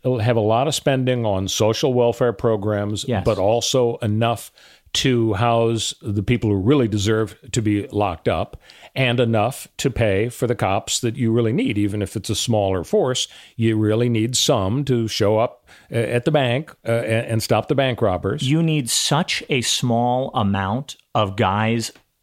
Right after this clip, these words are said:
Speaker 2: with guns on a swat team to show up when there are bank robberies, such an incredibly, unbelievably, infinitesimally small a number of those guys,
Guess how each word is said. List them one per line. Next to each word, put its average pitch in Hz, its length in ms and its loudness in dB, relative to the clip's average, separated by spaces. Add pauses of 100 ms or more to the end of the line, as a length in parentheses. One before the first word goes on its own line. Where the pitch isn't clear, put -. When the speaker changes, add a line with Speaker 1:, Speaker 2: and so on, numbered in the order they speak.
(200)
Speaker 2:
with 120 180 -2
guns 107 320 0
on 101 220 -4
a 92 60 -2
swat 90 360 -6
team 151 320 -4 (240)
to 127 80 2
show 104 300 0
up 104 180 -2
when 101 160 0
there 98 180 0
are 98 140 -2
bank 90 280 -6
robberies, 143 480 -2
such - 480 0
an 254 80 4
incredibly, 226 640 2
unbelievably, 202 680 2
infinitesimally 196 760 2
small 135 560 0
a 131 60 0
number 127 420 2
of 123 180 0
those 113 220 2
guys, 104 520 -2